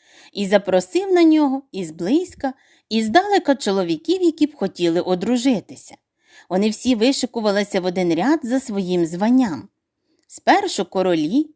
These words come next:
потім герцоги, князі, графи, барони і нарешті звичайні дворяни. Повели королівну вздовж того ряду, щоб вибрала жениха.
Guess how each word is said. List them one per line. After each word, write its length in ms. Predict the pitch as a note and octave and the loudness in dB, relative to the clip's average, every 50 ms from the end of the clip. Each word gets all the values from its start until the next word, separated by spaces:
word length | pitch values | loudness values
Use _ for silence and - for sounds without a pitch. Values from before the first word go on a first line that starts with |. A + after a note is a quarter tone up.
| _ | _
потім 360 | _ F#3 F#3+ F#3 - F#3 F3+ E3 | _ -6 -6 -4 -4 -4 -4 -4
герцоги, 760 | D#3 D#3+ F#3+ B3 D#4+ E4 - - - B3 G#3+ G3 G3+ G#3 G#3+ _ | 0 2 2 2 2 0 -2 -6 -8 -8 -8 -8 -8 -12 -14 _
князі, 680 | - G3+ F#3+ F#3+ F#3+ F#3 E3+ E3 F3 A3 C#4+ D#4 C#4+ - | -8 -6 -2 -2 -2 -2 -4 -4 0 2 2 2 0 -2
графи, 540 | - F3+ F3 F#3 G#3+ C#4 D#4+ D4+ - A#3 G#3+ | -4 0 0 2 2 2 0 -2 -2 -4 -4
барони 640 | F#3+ F3+ G3 F#3 F3+ F#3 A#3+ D#4 F4 E4 D4 C4+ C4 _ _ _ _ _ _ _ _ _ _ | 0 2 4 4 4 4 2 2 2 0 0 -2 -4 _ _ _ _ _ _ _ _ _ _
і 140 | - G#3 G3+ | -8 -4 -2
нарешті 580 | G#3 G#3 A#3+ F#4 G#4+ A4+ G4 - - F4+ E4+ | 2 2 2 2 0 -2 -8 -10 -6 -4 -4
звичайні 640 | A#3+ F#3+ F3 F3+ F3+ - - F3+ E3+ E3+ E3+ E3+ F3 E3+ | -2 -2 -2 -4 -2 -2 -2 -2 0 0 0 -2 -2 -4
дворяни. 680 | E3 E3+ F#3 G3+ G#3 A#3+ A#3 A3 F#3 D3 C#3 - - _ _ _ _ _ _ _ _ _ _ _ _ _ | -4 -2 -2 0 0 0 0 -2 -4 -8 -12 -14 -16 _ _ _ _ _ _ _ _ _ _ _ _ _
Повели 460 | D#4 - D3+ D3+ - D3 B3 E4 F#4+ | -6 -2 -2 -2 0 2 2 2 2
королівну 720 | F#4 - F#4 F4+ F4 E4+ D4+ D#4+ D#4+ E4 D#4 C#4+ C#4 C#4 | 2 2 4 4 6 4 4 4 4 4 4 4 2 2
вздовж 440 | C#4 A#3+ F#3+ F3+ G3 F#3+ F3 E3+ - | 0 -2 -2 -2 -2 -2 -2 -4 -6
того 300 | - - F3 F3 G3+ A3 | -10 -12 -8 -6 -4 -2
ряду, 440 | A3+ B3 B3+ B3 F#3+ D3+ C#3 C#3+ C#3+ - _ | -2 -2 -2 -2 -4 -6 -8 -12 -14 -16 _
щоб 300 | - - - F#3+ F#3 F3 | -20 -6 -6 -4 -4 -2
вибрала 520 | F3 F#3+ F#3+ F3 E3 F#3 F#3 F#3 F#3+ F#3+ | 0 0 0 2 2 2 4 4 4 2
жениха. 640 | F3+ F#3+ G3 F#3+ G3+ A3 - - - G#3 E3 D3+ - | 0 -2 -2 -2 -2 -4 -6 -8 -10 -10 -10 -10 -12